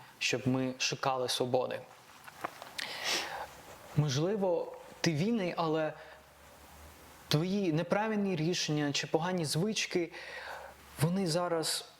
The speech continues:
зменшують твою свободу, вони ставлять тебе в рамки. І, е, Галати п'ять один пиш-,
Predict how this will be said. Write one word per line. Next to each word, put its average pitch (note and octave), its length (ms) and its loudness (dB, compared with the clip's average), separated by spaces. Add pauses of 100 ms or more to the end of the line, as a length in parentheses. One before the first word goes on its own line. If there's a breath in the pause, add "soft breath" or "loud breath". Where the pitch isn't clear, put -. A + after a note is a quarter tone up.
(1300)
зменшують D3+ 580 0
твою B2 220 2
свободу, B2+ 480 2
вони D3 300 2
ставлять E3 340 2
тебе D3 220 2
в C3+ 80 -2
рамки. B2+ 480 -2 (480 loud breath)
І, C#3 440 4
е, C#3 60 0 (2000 loud breath)
Галати D#3 580 4
п'ять D3 260 2
один D3 300 2
пиш-, - 300 0